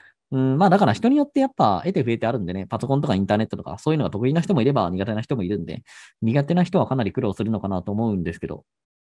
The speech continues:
まあでもやってるうちにできるようになりますよ。今だったらそれこそエスエヌエスもあればいろんなコミュニティもあったりするんで、そういうところで相談したりもできるし、まあYouTubeとか、あとはブログとかね、いろんなものがあるんで、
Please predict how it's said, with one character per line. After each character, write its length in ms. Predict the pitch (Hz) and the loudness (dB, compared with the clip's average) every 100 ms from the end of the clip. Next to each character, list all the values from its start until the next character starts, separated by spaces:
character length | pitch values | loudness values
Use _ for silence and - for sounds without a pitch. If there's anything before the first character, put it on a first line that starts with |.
| _ _ _ _ | _ _ _ _
ま 80 | 151 | -2
あ 40 | |
で 60 | 196 | 2
も 60 | 135 | 2
や 80 | |
っ 100 | 110 | 0
て 100 | - | 2
る 80 | 233 | 2
う 40 | 269 | 2
ち 120 | 285 | 2
に 80 | 277 | 2
で 100 | 208 | 2
き 100 | 285 | 2
る 60 | 302 | 0
よ 80 | |
う 40 | 117 | 0
に 60 | |
な 60 | 90 | 0
り 80 | 101 | -2
ま 80 | 143 | -4
す 120 | 139 | -6
よ。 160 | 98 _ _ _ _ _ _ - - | -10 _ _ _ _ _ _ -20 -4
今 160 | 196 233 | 4 4
だ 60 | |
っ 40 | - | 4
た 100 | 92 | 0
ら 60 | |
そ 80 | - | 0
れ 80 | 120 | 0
こ 80 | 175 | 2
そ 60 | 101 | 2
エ 60 | |
ス 80 | 98 | 2
エ 40 | 127 | 0
ヌ 60 | |
エ 40 | 147 | 0
ス 100 | 135 | 0
も 80 | 92 | 0
あ 40 | |
れ 60 | 92 | 0
ば 140 | 82 | -2
い 40 | |
ろ 80 | 98 | -2
ん 40 | 117 | -2
な 80 | |
コ 100 | 113 | 0
ミ 100 | 120 | -2
ュ 20 | 120 | 0
ニ 40 | |
テ 80 | 131 | 0
ィ 60 | |
も 60 | 131 | 0
あ 40 | |
っ 40 | 127 | -2
た 80 | - | -4
り 60 | |
す 100 | 85 101 | -6 -4
る 100 | 98 | -6
ん 60 | |
で、 180 | 85 - _ _ - _ _ _ _ _ _ _ _ _ _ - _ _ | -6 -12 _ _ -20 _ _ _ _ _ _ _ _ _ _ -20 _ _
そ 160 | 160 | -2
う 60 | 156 | 0
い 60 | 160 | 2
う 40 | |
と 80 | 175 | 2
こ 80 | 190 | 2
ろ 60 | |
で 100 | 131 | 2
相 160 | 113 113 | 2 0
談 160 | 120 | 0
し 40 | 113 | 0
た 100 | 139 | 0
り 80 | 101 | 0
も 80 | |
で 80 | 82 | -2
き 100 | - | 0
る 100 | 139 | 0
し、 440 | - - 226 170 110 | 0 0 4 4 4
ま 100 | 180 | 4
あ 40 | |
YouTube 340 | 151 202 226 120 | 4 2 2 0
と 80 | |
か、 180 | 80 - _ _ _ _ _ | -2 -8 _ _ _ _ _
あ 60 | 160 | -4
と 80 | 143 | -2
は 60 | |
ブ 80 | 101 | 0
ロ 80 | 110 | 0
グ 60 | 113 | 0
と 80 | |
か 80 | 120 | -4
ね、 100 | 90 | -6
い 120 | - | -6
ろ 100 | 104 | -2
ん 60 | 104 | 0
な 60 | 107 | 0
も 100 | 101 | -2
の 80 | |
が 100 | 82 | -2
あ 60 | 90 | -4
る 100 | 87 | -4
ん 60 | 71 | -8
で、 200 | 104 | -12